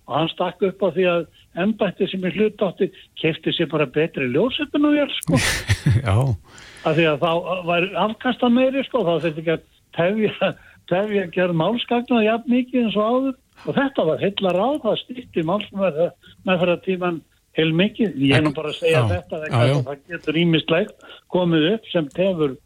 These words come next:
Speaker 1: málsmeðferð.
Speaker 2: En Jón Steinar, hver er þín skoðun á því? Hver er eðlilegu málsmeðferðartími?
Speaker 1: Það er,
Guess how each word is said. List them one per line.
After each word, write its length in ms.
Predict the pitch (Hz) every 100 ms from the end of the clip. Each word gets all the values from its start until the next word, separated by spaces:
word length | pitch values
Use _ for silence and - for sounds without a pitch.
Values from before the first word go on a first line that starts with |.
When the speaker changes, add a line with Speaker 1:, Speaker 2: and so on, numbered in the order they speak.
| _ -
Speaker 1:
málsmeðferð. 580 | 165 196 - 156 - -
Speaker 2:
En 180 | - 127
Jón 120 | 143
Steinar, 240 | 135 139 131
hver 220 | 160 165
er 200 | 160 143 - 135
þín 260 | 131 160
skoðun 280 | - 151 139
á 40 | 120
því? 100 | 113
Hver 260 | 151 156
er 160 | 147 135
eðlilegu 460 | 151 160 139 123 123
málsmeðferðartími? 840 | 131 123 131 110 110 - 107 87 - - _ _ _ _ _
Speaker 1:
Það 560 | - 120 127 135 135 131
er, 140 | 127